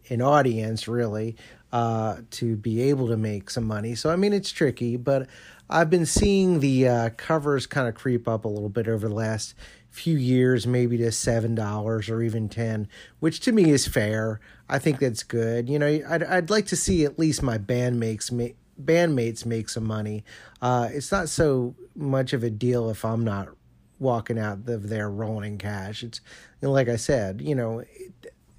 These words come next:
but, you know, it, it's a tricky thing because, I mean, art is kind of a subjective thing, but, you know, you're being asked to put a monetary value on it, and, uh,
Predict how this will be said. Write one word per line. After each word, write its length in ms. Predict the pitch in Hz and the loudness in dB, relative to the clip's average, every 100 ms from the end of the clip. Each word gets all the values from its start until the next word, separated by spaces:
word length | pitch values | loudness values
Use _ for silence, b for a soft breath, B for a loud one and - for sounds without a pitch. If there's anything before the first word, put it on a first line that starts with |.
| - | -10
but, 560 | 139 131 143 135 131 - _ b b b b b b | -2 2 2 2 0 -4 _ b b b b b b
you 60 | 165 | 2
know, 80 | |
it, 140 | 185 202 | 4 6
it's 460 | 214 233 226 214 | 4 4 -6 -2
a 40 | 208 | -2
tricky 400 | - 214 208 196 | 2 0 2 0
thing 480 | - 190 127 120 120 | 4 2 4 0 -2
because, 320 | 123 156 143 | 0 0 2
I 40 | |
mean, 180 | 156 151 | 2 4
art 180 | 151 165 | 4 2
is 140 | 156 | 2
kind 180 | - 147 | 2 2
of 80 | 135 | 2
a 80 | 127 | 0
subjective 600 | 135 117 123 120 135 117 | -2 0 0 0 -2 -4
thing, 560 | - 117 113 113 120 | -2 -2 0 0 -2
but, 400 | 123 113 117 110 | -4 -2 -2 -4
you 120 | - 127 | -4 -4
know, 100 | 120 | -2
you're 180 | 113 117 | -2 -2
being 300 | 120 113 117 | -2 -2 -2
asked 240 | 113 - | -4 -4
to 100 | 120 | -8
put 260 | - 127 117 | -4 -4 -2
a 200 | 113 117 | 0 -2
monetary 640 | 113 117 120 110 120 110 | -2 -2 -4 -4 -4 -2
value 580 | 113 165 170 165 147 135 | -2 2 2 4 2 2
on 220 | 120 113 | 0 -2
it, 380 | 110 110 104 - | -2 -4 -6 -8
and, 420 | 127 117 113 110 | -6 -4 -4 -4
uh, 280 | 110 107 104 | -4 -4 -6